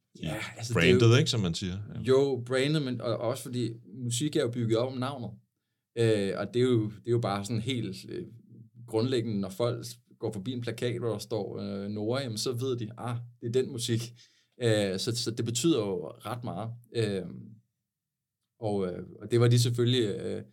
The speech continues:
Speaker 2: ret interesseret i, og for den sags skyld jo også mig selv, at... Øh, at det gav mening.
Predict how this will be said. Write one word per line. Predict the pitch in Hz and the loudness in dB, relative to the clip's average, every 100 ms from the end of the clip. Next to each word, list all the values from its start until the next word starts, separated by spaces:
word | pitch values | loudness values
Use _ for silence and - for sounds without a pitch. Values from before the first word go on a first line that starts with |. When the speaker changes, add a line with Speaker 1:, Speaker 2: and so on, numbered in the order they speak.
| _ _ - | _ _ -6
Speaker 2:
ret | 113 | -2
interesseret | 120 117 117 123 113 | 0 0 2 2 2
i, | 110 | 0
og | - | -6
for | - | -6
den | 104 117 | -2 0
sags | 117 | 0
skyld | 120 107 | -2 -2
jo | 95 | -2
også | 117 120 | -2 -2
mig | 123 | -2
selv, | - 131 131 - | 0 0 -2 -8
at... | 104 - | -10 -10
Øh, | 101 98 95 - _ _ | -12 -14 -16 -20 _ _
at | 113 120 | -8 -4
det | 113 | 0
gav | 117 | 0
mening. | 98 98 110 123 | 0 -2 -4 -4